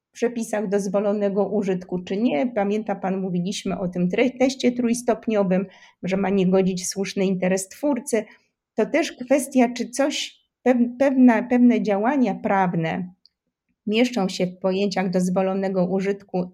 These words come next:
czy wykraczają poza ten dozwolony użytek, jest kwestią badania każdej sprawy odrębnie.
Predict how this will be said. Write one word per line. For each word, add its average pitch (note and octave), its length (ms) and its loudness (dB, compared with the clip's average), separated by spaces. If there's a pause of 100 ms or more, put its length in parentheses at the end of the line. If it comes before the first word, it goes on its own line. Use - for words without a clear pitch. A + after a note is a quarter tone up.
(120)
czy A#3+ 120 2
wykraczają A3 680 -2
poza F#3+ 300 -2
ten F3+ 240 -2
dozwolony F#3+ 640 -2
użytek, F#3 600 -2 (460)
jest B3 280 2
kwestią G#3+ 420 -4
badania G3+ 440 -2
każdej F#3 420 0
sprawy F3 500 -2
odrębnie. F3 640 0